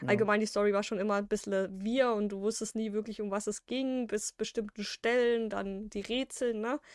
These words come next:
Speaker 2: Wenn ich
Speaker 1: Ja.
Speaker 2: überleg, dieses Klavierrätsel, <laughs> wo du, äh, damals hattest du ja sowas wie, äh,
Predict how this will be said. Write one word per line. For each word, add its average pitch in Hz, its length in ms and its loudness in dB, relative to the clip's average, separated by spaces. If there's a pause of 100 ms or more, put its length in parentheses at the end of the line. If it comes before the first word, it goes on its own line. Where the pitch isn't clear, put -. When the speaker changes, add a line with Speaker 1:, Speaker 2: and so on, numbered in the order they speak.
(440)
Speaker 2:
Wenn 208 100 -2
ich 135 60 2
Speaker 1:
Ja. 135 80 2
Speaker 2:
überleg, 214 260 -2
dieses 208 300 -6
Klavierrätsel, 240 1040 0 (120)
<laughs> 311 340 -4 (340)
wo 214 100 4
du, 233 160 4
äh, 214 320 4
damals 208 340 0
hattest 220 180 -4
du 208 40 0
ja 208 60 2
sowas 208 260 -4
wie, 202 220 -6
äh, 190 420 -4